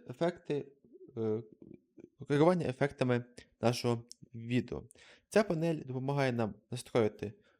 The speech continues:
масштаби, позиції, е, кути поворотів, е,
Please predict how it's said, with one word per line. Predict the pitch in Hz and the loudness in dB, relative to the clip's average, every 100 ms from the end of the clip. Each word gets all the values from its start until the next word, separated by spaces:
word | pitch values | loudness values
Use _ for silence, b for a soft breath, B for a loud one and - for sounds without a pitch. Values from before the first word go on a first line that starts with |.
| _ - | _ -6
масштаби, | 143 - 185 180 156 147 - _ | -6 0 2 2 2 0 -4 _
позиції, | - 143 151 175 - 135 143 135 - B B B B - | -4 0 2 2 0 -2 -2 -2 -6 B B B B 4
е, | 127 127 | 6 6
кути | 127 - 147 196 | 4 -2 2 4
поворотів, | 196 127 117 135 160 160 143 139 - | 4 2 4 6 4 4 -2 -2 -4
е, | 139 131 131 127 123 | 0 4 4 2 0